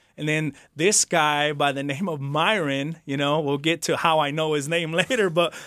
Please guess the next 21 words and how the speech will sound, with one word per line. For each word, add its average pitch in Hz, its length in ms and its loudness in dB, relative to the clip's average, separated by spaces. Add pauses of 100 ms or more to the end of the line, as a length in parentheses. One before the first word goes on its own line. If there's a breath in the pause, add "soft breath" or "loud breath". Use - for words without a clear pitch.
(120)
Myron 190 520 0
pulls 190 280 -2
out 160 220 0
his, 220 280 0
he 156 260 -6
pulls 190 280 2
out 180 140 4
his 170 160 0
gun 175 260 -4
again, 175 540 -2 (300 loud breath)
and 147 280 0
now 208 440 2 (320)
I 151 200 0
know 151 240 -4
he's 147 220 -6
gonna 135 120 -4
start 113 300 -8
firing. 131 520 -4 (480)
So 139 200 -4
I 160 240 2
go 135 500 -4